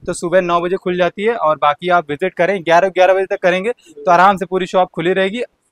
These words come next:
दिल खोल के shopping कर सकते हैं, ठीक है। तो चलिए अब हम आपको बाहर ले चलते हैं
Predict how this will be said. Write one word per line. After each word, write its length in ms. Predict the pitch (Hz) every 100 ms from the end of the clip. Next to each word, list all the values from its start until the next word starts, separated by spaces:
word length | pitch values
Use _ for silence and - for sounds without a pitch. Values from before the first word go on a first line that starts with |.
| _ _ _ 120
दिल 160 | 165
खोल 240 | 156 160 156
के 80 |
shopping 300 | 135 123 127
कर 80 | 123
सकते 200 | 113 127
हैं, 80 | 123
ठीक 100 | 160
है। 100 | 220 - _ _ _
तो 80 | -
चलिए 260 | 147 160 180
अब 60 |
हम 160 | 165 170 -
आपको 240 | 139 175
बाहर 300 | 139 131 156
ले 100 | 160
चलते 280 | 147 147
हैं 100 | 180